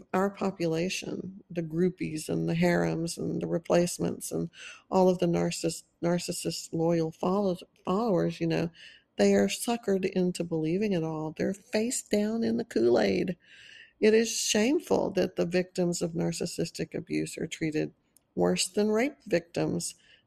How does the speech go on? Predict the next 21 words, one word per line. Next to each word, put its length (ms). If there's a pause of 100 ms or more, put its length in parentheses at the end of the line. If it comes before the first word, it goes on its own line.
They 120
are 120
not 260
believed. 720 (400)
And 260
make 200
no 160
mistake, 680
everyone 400
attacks 480
them 400 (380)
both 440 (380)
and, 380
and 340
blames 480
them. 280 (1800)
So, 600
um, 480 (1500)
in, 420
in 240
summation, 920